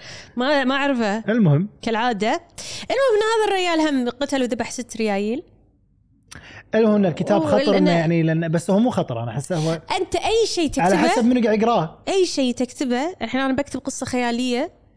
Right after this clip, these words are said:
Speaker 1: ممكن تلهم أي أحد إنه يقلدها، ها؟
Speaker 2: مم.
Speaker 1: يعني سبايدر مان ألهم وايد ناس إنهم ينقزون <laughs> من الدريشة نفس سوبرمان وشي. في، في
Speaker 2: أنت
Speaker 1: يعني.
Speaker 2: شنو إحنا قاعد أحس قاعد نصير نفس المدرسين، قاعد نعيد نفس الأمثلة.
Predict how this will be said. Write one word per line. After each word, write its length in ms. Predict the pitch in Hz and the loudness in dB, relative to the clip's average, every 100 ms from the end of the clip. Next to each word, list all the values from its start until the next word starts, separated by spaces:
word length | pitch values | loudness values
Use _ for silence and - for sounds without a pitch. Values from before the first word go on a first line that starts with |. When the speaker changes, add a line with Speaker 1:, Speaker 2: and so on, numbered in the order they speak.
| _ _ - _ - | _ _ -20 _ -4
Speaker 1:
ممكن 320 | 392 427 370 | -2 -2 -2
تلهم 360 | 381 381 330 302 | 0 2 2 0
أي 200 | 370 339 | -2 -4
أحد 240 | - 262 | -2 -2
إنه 160 | 247 226 | -2 -2
يقلدها، 800 | 214 214 214 220 226 247 190 | -2 -2 -2 0 0 -2 -4
ها؟ 240 | 180 220 302 _ 147 | -6 -8 -12 _ -4
Speaker 2:
مم. 80 | |
Speaker 1:
يعني 160 | 156 156 | -2 -2
سبايدر 400 | - 320 294 294 | -2 -2 0 2
مان 200 | 311 381 381 - - - | 2 0 -2 -8 -14 -2
ألهم 300 | 403 403 330 | 2 4 2
وايد 180 | 359 359 | 2 2
ناس 220 | 359 311 | 0 0
إنهم 260 | 285 269 247 | 0 0 0
ينقزون 440 | 233 226 269 269 | 0 -2 0 0
<laughs> 380 | 240 - - - | -2 -6 -20 -12
من 100 | 196 | -8
الدريشة 460 | 190 226 233 233 202 | -6 -4 -6 -6 -6
نفس 180 | 208 | -8
سوبرمان 480 | - 226 214 220 214 | -8 -6 -4 -2 -4
وشي. 260 | 202 220 214 - - - _ | -6 -10 -12 -16 -18 -20 _
في، 120 | 392 466 | -2 0
في 160 | 427 403 | 2 2
Speaker 2:
أنت 60 | 269 | 2
Speaker 1:
يعني. 160 | 139 | 2
Speaker 2:
شنو 200 | 139 156 | 2 0
إحنا 200 | 131 127 | 0 -2
قاعد 140 | 120 104 | -4 -4
أحس 340 | 127 - 127 | -6 -6 -4
قاعد 120 | 113 | -2
نصير 180 | 107 127 | -2 -2
نفس 160 | 127 139 | 0 0
المدرسين، 480 | 131 127 - 120 | 0 0 -2 -2
قاعد 140 | 113 110 | -2 -2
نعيد 180 | 127 131 | -2 -2
نفس 180 | - | -2
الأمثلة. 360 | 135 - 117 | -4 -2 -4